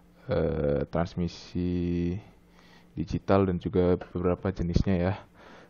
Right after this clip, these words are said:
Dan transmisi digital ini dilakukan dengan dua cara, yaitu ada mode transmisi paralel dan juga seri, transmisi serial.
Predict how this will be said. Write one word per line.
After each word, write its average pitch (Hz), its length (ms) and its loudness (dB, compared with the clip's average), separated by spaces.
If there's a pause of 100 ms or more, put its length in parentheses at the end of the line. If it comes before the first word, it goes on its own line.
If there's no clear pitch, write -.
(100)
Dan 101 320 -2
transmisi 104 320 -2
digital 95 480 0
ini 123 400 2
dilakukan 98 560 0
dengan 101 160 0
dua 90 240 0
cara, 90 400 2
yaitu 87 320 -2
ada 90 160 0
mode 90 240 -2
transmisi 87 480 -6
paralel 90 640 2
dan 90 240 -2
juga 87 240 -4
seri, 90 400 -4
transmisi 90 480 -4
serial. 90 640 -2